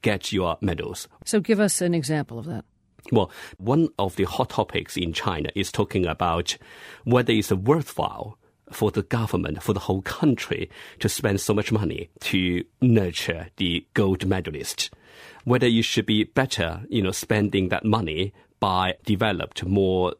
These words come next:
Speaker 1: uh, sports facilities in some rural areas,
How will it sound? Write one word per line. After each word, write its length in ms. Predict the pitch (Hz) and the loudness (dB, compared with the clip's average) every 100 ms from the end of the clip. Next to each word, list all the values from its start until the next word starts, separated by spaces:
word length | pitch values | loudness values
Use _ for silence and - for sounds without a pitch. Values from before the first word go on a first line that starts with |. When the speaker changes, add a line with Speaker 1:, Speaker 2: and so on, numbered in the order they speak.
| - | -4
Speaker 1:
uh, 60 | |
sports 340 | 92 - 104 90 | -4 0 0 0
facilities 720 | 95 - 101 - 82 85 - - - - | -2 -2 -2 -4 -8 -8 -10 -16 -20 -4
in 120 | 101 | -2
some 260 | - 98 95 | 0 2 2
rural 200 | 98 - | 0 0
areas, 760 | 104 110 113 113 113 113 - | 0 2 4 4 4 2 -2